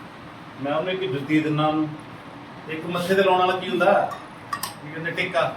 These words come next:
ਲੱਭ ਕੇ ਦਿੰਦਾ। ਜੁੱਤੀ ਜਿਹੜੀ ਮੈਂ ਲੈਂਦੀ, ਕਿੱਥੇ ਰੱਖੀ ਕੁੱਕੀ ਦੀ? ਪਈ ਹੋਈ ਜੁੱਤੀ ਕੁੱਕੀ ਦੀ। ਸਾਰੀ ਗਰੀਬਣੀ ਹੈਗੀ ਆ, ਉਹ ਪਾ ਲੂਗੀ ਘੜੀ, ਕੀ ਹੋ ਜੂਗਾ? ਕਿੱਥੇ ਲੱਗ ਜੂ ਉਹ ਜੁੱਤੀਆਂ? ਓਏ ਆ ਪਈ, ਓਏ। ਇੱਕ ਤਾਂ ਆ ਲੈ ਲੈਂਦੇ ਆ।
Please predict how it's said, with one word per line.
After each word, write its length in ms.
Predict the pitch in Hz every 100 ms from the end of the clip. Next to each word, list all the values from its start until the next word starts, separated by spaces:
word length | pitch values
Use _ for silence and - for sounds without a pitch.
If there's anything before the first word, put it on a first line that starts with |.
| 143
ਲੱਭ 200 | 165 196
ਕੇ 100 | 254
ਦਿੰਦਾ। 160 | 180 131
ਜੁੱਤੀ 300 | 120 139 214
ਜਿਹੜੀ 160 | 214 240
ਮੈਂ 120 | 233
ਲੈਂਦੀ, 220 | 202 185
ਕਿੱਥੇ 220 | - 262
ਰੱਖੀ 200 | 262 190
ਕੁੱਕੀ 240 | 156 127 139
ਦੀ? 120 | 113 - - - - - - - - - _ -
ਪਈ 220 | 196 160 120
ਹੋਈ 120 | 135
ਜੁੱਤੀ 320 | 160 156 156
ਕੁੱਕੀ 300 | 156 151 160
ਦੀ। 140 | 156 151 - - - - -
ਸਾਰੀ 200 | 165 185
ਗਰੀਬਣੀ 640 | 190 - - - - - -
ਹੈਗੀ 180 | 214
ਆ, 180 | 196 196 - -
ਉਹ 140 | 220 226
ਪਾ 180 | 202
ਲੂਗੀ 300 | 196 - - -
ਘੜੀ, 220 | 190 180 - -
ਕੀ 160 | 208 196
ਹੋ 80 | 202
ਜੂਗਾ? 440 | - 214 - - - -
ਕਿੱਥੇ 580 | - - - - - 214
ਲੱਗ 180 | 180 175 165
ਜੂ 120 | 175 175
ਉਹ 60 |
ਜੁੱਤੀਆਂ? 800 | 175 143 - 143 170 185 160 - - - - - - - - - - -
ਓਏ 180 | 175
ਆ 160 | 156 170
ਪਈ, 260 | 143 123 117
ਓਏ। 220 | 156 - - - - - - - - 131
ਇੱਕ 120 | 117
ਤਾਂ 140 | 135 -
ਆ 120 | 117 131
ਲੈ 140 | 170
ਲੈਂਦੇ 240 | 147 143
ਆ। 40 | 147